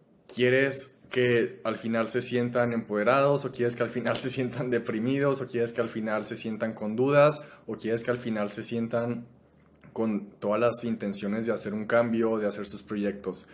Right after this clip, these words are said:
Y sí importa... Eh, sobre todo en el libro platico cómo un día sentí muchísima responsabilidad, que no me había como caído, eh, la cuenta hasta ese día, que una vez subí un video sobre el suicidio,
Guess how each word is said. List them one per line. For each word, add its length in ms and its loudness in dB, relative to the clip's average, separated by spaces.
Y 300 -2
sí 220 0
importa... 760 2
Eh, 480 -4
sobre 300 2
todo 540 4
en 160 -2
el 140 -2
libro 500 2
platico 420 -4
cómo 500 0
un 220 0
día 200 4
sentí 440 -4
muchísima 520 -4
responsabilidad, 920 -4
que 120 -2
no 220 2
me 120 2
había 220 4
como 260 0
caído, 800 4
eh, 580 -2
la 200 -2
cuenta 440 0
hasta 240 0
ese 160 -4
día, 340 -2
que 140 -6
una 160 0
vez 160 2
subí 200 -2
un 100 0
video 380 2
sobre 220 -6
el 80 -6
suicidio, 640 -4